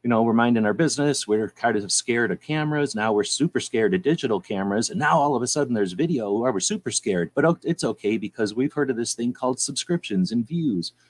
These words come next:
Oh, you've got a billion views? Oh, I can't even imagine how much money I'm gonna make." And then it takes a couple of years before you figure out that a million views doesn't make, make a sale necessarily. 'Cause if those million views are in a country that they can't export to,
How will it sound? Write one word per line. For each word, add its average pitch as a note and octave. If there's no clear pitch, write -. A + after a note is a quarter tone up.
Oh, D#3+
you've C#3+
got D3
a C#3+
billion D3+
views? E3
Oh, D3
I B2
can't D3
even C#3+
imagine D#3
how A#2+
much C3+
money D#3
I'm G#2+
gonna F2+
make." F2+
And G#2
then A2
it G#2+
takes -
a -
couple G#2+
of G#2
years G#2+
before F#2+
you F#2+
figure G2+
out F#2+
that F2
a F2+
million F#2+
views F#2
doesn't F2
make, F2
make A2+
a -
sale D#2
necessarily. E2+
'Cause -
if G2
those F#2+
million G2
views G2
are F2+
in E2+
a E2+
country G2
that E2+
they F2
can't F#2
export -
to, C#3